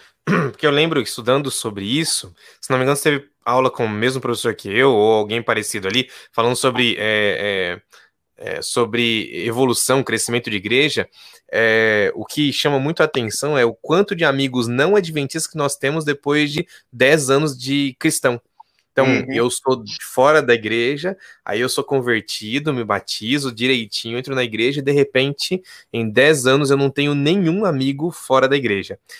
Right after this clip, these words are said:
Speaker 1: Aí a pergunta do crescimento de igreja é o seguinte, pra quem você vai pregar, se não, se você não tem nenhum amigo, tem nenhum conhecido, assim, que seja próximo de você pra você poder abrir a Bíblia, pra você poder fazer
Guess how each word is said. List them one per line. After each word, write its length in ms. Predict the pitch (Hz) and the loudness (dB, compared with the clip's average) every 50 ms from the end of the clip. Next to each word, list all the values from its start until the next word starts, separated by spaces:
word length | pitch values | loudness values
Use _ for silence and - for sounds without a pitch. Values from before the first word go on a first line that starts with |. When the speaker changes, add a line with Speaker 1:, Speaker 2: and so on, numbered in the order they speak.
| - - - | -20 -8 -2
Speaker 1:
Aí 100 | - 117 | 0 0
a 60 | 139 | 2
pergunta 640 | 143 - 170 147 131 120 135 165 214 233 196 - 113 98 | 2 2 2 2 2 0 -2 -2 -2 -2 0 0 0 0
do 80 | 104 | 0
crescimento 400 | - - 120 - - 117 117 113 - | -2 -4 -4 -4 -4 -4 -4 -6 -6
de 60 | 113 | -4
igreja 240 | 107 110 123 131 165 | -4 -2 -2 0 -2
é 40 | |
o 20 | 160 | -2
seguinte, 380 | - 170 139 117 104 101 - | -2 -2 -2 -4 -4 -6 -6
pra 200 | - - 131 127 | -4 -2 -2 -2
quem 380 | 127 - _ - - 175 208 240 | -2 -4 _ -2 0 0 0 0
você 260 | 226 220 202 - 185 151 | 0 0 2 2 2 2
vai 220 | 120 123 135 160 | 2 2 0 0
pregar, 560 | - - - 170 139 117 113 104 104 107 104 101 | 0 0 0 0 2 2 2 2 4 2 0 -2
se 140 | - - | -4 -4
não, 180 | 104 104 110 113 | -4 -4 -4 -4
se 220 | - - - - | -6 -12 -14 -10
você 160 | - 120 - 151 | -6 -4 -4 -2
não 60 | 147 | 0
tem 100 | 165 165 | 0 2
nenhum 220 | 175 175 180 208 | 2 4 6 6
amigo, 460 | 247 254 190 190 214 180 123 107 - - _ - - | 6 6 4 2 0 0 -2 -6 -8 -8 _ -16 -6
tem 100 | - 160 | 0 2
nenhum 140 | 170 185 214 | 4 4 4
conhecido, 720 | 214 - 226 226 226 214 202 - - - 185 208 240 - - | 4 4 4 4 4 2 2 0 0 0 0 0 2 2 2
assim, 200 | - - 165 175 | 0 0 -2 -4
que 100 | - 151 | -6 -6
seja 400 | 139 - 160 156 160 165 170 - - - - _ _ | -2 0 2 2 4 2 0 0 -2 -8 -20 _ _
próximo 380 | - 151 160 180 180 - 180 180 | 0 2 4 4 4 2 0 0
de 80 | 165 165 | 0 0
você 220 | 139 135 - 170 | -2 -2 -2 -2
pra 120 | 160 165 160 | -4 -4 -4
você 100 | 151 175 | -4 -4
poder 200 | - - 143 139 | -4 -4 -2 0
abrir 300 | 135 131 120 117 131 143 | 0 0 0 0 0 0
a 40 | 127 117 | 0 2
Bíblia, 280 | 117 139 147 143 131 | 0 0 0 -2 -2
pra 100 | 135 127 | -2 -4
você 100 | 123 - 123 | -6 -4 -4
poder 220 | - 127 135 139 | -2 0 0 0
fazer 580 | - - 139 127 117 113 117 131 143 156 156 | 0 0 0 0 0 0 0 0 2 0 0